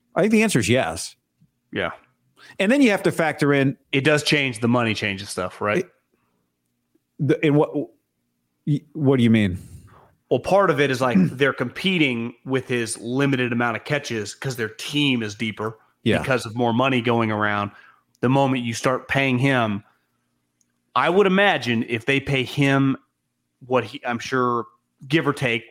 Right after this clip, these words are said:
Speaker 2: what the going rate's gonna be for a guy like him,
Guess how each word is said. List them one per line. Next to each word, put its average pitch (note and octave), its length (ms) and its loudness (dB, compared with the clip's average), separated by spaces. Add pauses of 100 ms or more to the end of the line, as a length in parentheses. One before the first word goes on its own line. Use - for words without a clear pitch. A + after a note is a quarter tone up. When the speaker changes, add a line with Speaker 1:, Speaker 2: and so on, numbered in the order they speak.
Speaker 2:
what A#2+ 160 -6
the A#2+ 60 -8
going A2 280 -2
rate's G#2+ 280 -4
gonna G2+ 180 -10
be G2 320 -8
for G2+ 140 -12
a G2 60 -12
guy G2 160 -2
like F#2+ 240 -6
him, F2 260 -12